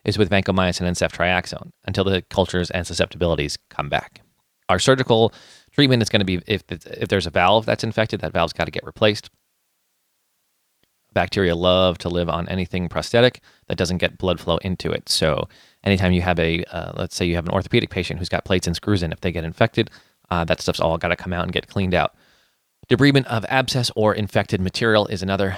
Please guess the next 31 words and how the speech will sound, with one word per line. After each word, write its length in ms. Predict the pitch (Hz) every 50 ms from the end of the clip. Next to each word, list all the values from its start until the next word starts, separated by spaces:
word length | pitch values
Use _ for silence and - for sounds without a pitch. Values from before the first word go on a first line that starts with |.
| - -
surgical 300 | - 110 98 92 92 92
procedure 340 | - - - 104 92 92 85
in 80 | 85
order 200 | 87 87 85 80
to 380 | - - - - 90 85 87 - _ _ _ _ _
clear 220 | _ - 104 95
this 160 | 85 85 - 104
out. 100 | 98 90
If 80 | -
you 80 | 95 90
see 220 | - - - 101
an 100 | 92 85
abscess, 460 | 85 87 85 - - 82 80 - -
you 120 | - 85 -
probably, 280 | _ - 85 85 - - 92
you 80 | 92 90
may 100 | 87 85
have 100 | 85 -
to 80 | - 90
go 120 | 82 73
in 80 | 76 76
and, 120 | 76 - -
and 180 | 87 85 80 80
actually 320 | 80 82 - - 87 80 _ _ _ _ _ _ _ _ _ _ -
clean 140 | 101 90
it 80 | 80 71
out. 180 | - _ - - _ _ _ _ _ _ _ _ _ _ _ _ _ _ _ _ _ _ _ _ _ _ _ _ _ _ _ _ _ _ _ _ _ _ _ _ _ _ _ _ _ _ _ _ _ _ _ _ _ _ _ _ _ _ _ _ _ _ _ _ _ _ _ _ _ _ _ -
Okay, 320 | - 123 - - 120 - - -
so 100 | - -
that's 180 | 95 98 98 -
endocarditis. 680 | 98 95 90 - - 90 85 85 80 76 - - -